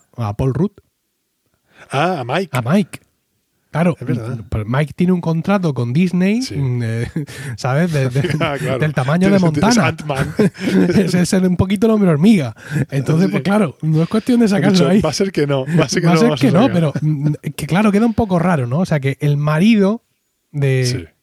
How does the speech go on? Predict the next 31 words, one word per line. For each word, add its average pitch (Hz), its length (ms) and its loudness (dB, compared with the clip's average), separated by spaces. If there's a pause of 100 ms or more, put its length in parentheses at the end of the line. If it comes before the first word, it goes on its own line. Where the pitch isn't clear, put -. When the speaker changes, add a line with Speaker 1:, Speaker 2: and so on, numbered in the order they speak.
Speaker 1:
de 147 140 0
Phoebe 208 400 2
Speaker 2:
De 208 100 -8
Phoebe 131 420 -4 (220)
Speaker 1:
no 160 140 2
aparezca 165 400 0
ahí. 151 100 2
Speaker 2:
aparezca - 220 -6
por - 80 -20
ahí. - 100 -20
Speaker 1:
También 214 240 2
me 294 100 2
llamó 226 200 2
la 226 80 2
atención 214 400 -2
cómo 196 280 0
acaba, 156 520 -2
el, 113 340 -6
acaba 127 420 -4
en, 110 280 -6
en 117 160 -4
las 110 80 -2 (100)
distintas 175 400 -2 (320)
tomas 175 280 -2
que - 120 -4
ponen 135 400 -2
de 113 140 -2
cuando 110 260 -2
acaba 139 300 -2
la 113 100 -4
serie 117 440 -4